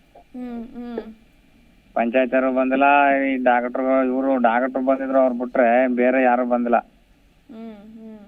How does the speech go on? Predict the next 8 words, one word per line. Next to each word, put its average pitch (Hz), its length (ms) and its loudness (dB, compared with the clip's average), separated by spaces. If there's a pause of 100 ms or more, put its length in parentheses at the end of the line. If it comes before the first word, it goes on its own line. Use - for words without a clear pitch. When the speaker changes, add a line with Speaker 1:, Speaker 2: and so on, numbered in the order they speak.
(2000)
Speaker 1:
ಈಗ, 302 180 -10 (200)
ಈಗ 311 140 -8
ಮುಂದೆ 339 440 -4
ಏನ್ 339 260 0
ಮಾಡ್ಬೇಕು 302 400 -2
ಅನ್ಕೊಂಡಿದ್ದೀರಾ 269 560 -6
ಮಂಜಣ್ಣ 254 400 -10
ಅವರೇ? 220 260 -4